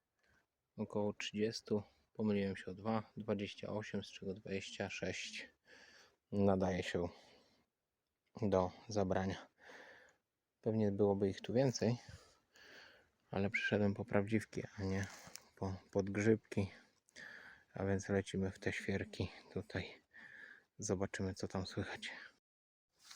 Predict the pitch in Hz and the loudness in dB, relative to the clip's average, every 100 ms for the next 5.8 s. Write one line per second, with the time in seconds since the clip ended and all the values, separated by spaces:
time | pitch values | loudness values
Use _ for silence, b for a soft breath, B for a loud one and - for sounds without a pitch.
0 | B B B B B B B B - - | B B B B B B B B -18 -16
1 | - - - - - - - - B B | -16 -18 -20 -20 -20 -20 -18 -12 B B
2 | B B B B - - - - 117 107 | B B B B -18 -2 2 4 8 8
3 | 95 101 98 98 98 92 107 107 101 101 | 8 6 4 6 6 6 8 8 6 2
4 | 95 101 101 95 98 - 110 98 101 101 | 4 6 4 6 4 6 6 8 6 6
5 | 98 - 104 101 98 104 110 | 2 2 2 4 2 2 0